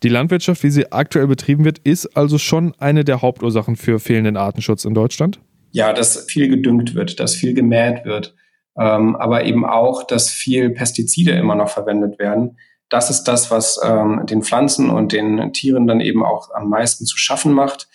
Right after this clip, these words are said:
Speaker 2: Ähm, zum Beispiel, äh, wenn man jetzt den Feldhamster nimmt, dann sind da die Bestände zurückgegangen, weil die eben tatsächlich auf den Feldern leben und weil, ähm, durch eine intensive Bewirtschaftung deren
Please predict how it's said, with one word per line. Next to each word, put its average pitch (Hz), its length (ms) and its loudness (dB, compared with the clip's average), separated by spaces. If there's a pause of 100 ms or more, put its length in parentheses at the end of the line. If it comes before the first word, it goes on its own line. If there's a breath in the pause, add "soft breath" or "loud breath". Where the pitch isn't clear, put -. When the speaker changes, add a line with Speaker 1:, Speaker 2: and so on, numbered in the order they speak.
(460 loud breath)
Speaker 2:
Ähm, 110 380 2
zum - 160 -2
Beispiel, 113 600 0 (180)
äh, 110 320 -6
wenn 107 80 0
man 110 80 4
jetzt 110 160 -2
den 113 80 -2
Feldhamster 135 680 0
nimmt, 131 420 2
dann 117 140 -4
sind 117 180 -6
da 120 140 0
die 117 100 -4
Bestände 117 460 0
zurückgegangen, 113 720 -4
weil 110 520 0 (120)
die 117 280 0
eben 117 200 0
tatsächlich 117 420 -2
auf 123 80 -2
den 110 160 -10
Feldern 110 320 -2
leben 143 340 2
und 110 200 -2
weil, 110 240 2 (520 loud breath)
ähm, 113 480 2
durch 117 260 0
eine 110 160 0
intensive 113 440 0
Bewirtschaftung 110 960 0
deren 113 460 0